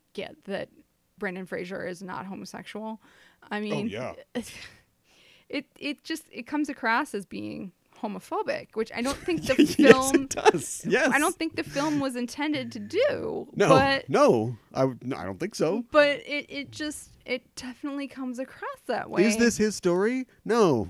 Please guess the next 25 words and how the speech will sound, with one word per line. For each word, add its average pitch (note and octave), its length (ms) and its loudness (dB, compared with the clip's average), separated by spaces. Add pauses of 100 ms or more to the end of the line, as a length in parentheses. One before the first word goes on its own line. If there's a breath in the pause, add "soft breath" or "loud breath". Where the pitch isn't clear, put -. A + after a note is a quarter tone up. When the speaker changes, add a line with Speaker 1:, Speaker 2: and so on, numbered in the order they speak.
Speaker 1:
No. F4+ 400 0 (280)
Speaker 2:
No, E3+ 320 4
he F3 260 0
is G3 160 2
the F#3 140 4
weirdly E3+ 840 4 (420 soft breath)
fl-, D3+ 460 -12
co-, D#3 280 -6
flat D3+ 440 2
coiffed - 640 -4 (420 loud breath)
gardener. E3+ 640 2
<laughs> - 20 -2
Speaker 1:
Yeah. C4 280 4 (180)
Speaker 2:
You D#3+ 140 -2
know, D3+ 200 -2
and D#3 280 -2
it's, - 320 -4
yeah, C3 320 4
this E3 240 2
is E3 100 -4
a D#3 80 -2
story D3 380 2
about A#2 300 -2
James A2 280 -4
Whale. A2 520 0